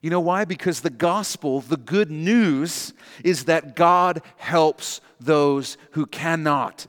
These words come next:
help themselves. That's the gospel. God helps those who cannot help themselves. God helps those who are in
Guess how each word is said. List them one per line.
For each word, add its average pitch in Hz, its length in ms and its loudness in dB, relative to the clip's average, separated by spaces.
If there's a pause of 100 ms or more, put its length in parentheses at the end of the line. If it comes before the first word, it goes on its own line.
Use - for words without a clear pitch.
help 117 280 -6
themselves. - 720 -14 (500)
That's - 280 -8
the 196 100 -4
gospel. 175 640 -6 (360)
God 185 260 4
helps 190 300 -2
those 185 280 -2
who 175 80 -8
cannot 180 400 -4
help - 360 -4
themselves. 147 520 -6 (880)
God 180 320 4
helps 180 260 -4
those 143 360 -2
who 139 160 -4
are 127 200 0
in 110 240 -10